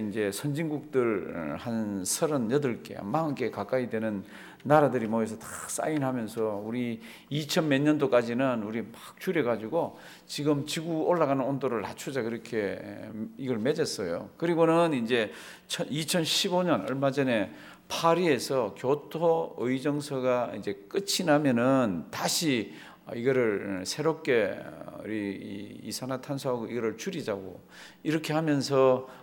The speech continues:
어, 또 서-, 이 약속들을 했습니다. 그때는 한 백구십 몇 개가 나라가 했습니다. 그래서 어떻게 하든지 우리,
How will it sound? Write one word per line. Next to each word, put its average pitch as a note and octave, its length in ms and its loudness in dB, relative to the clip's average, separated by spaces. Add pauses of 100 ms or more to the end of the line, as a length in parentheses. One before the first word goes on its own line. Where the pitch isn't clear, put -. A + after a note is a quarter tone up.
(140)
어, G2+ 440 -8 (100)
또 A#2+ 800 0
서-, - 320 0
이 A2 160 -4
약속들을 B2+ 500 -2
했습니다. G2+ 340 -4
그때는 A#2+ 440 -4
한 G2 320 -2
백구십 C#3 420 -6
몇 B2+ 220 -4
개가 A2 300 -2
나라가 A#2 340 -4
했습니다. E2+ 520 -12 (420)
그래서 C#3+ 180 -2
어떻게 D#3 200 4
하든지 F3 300 8
우리, C#3 400 4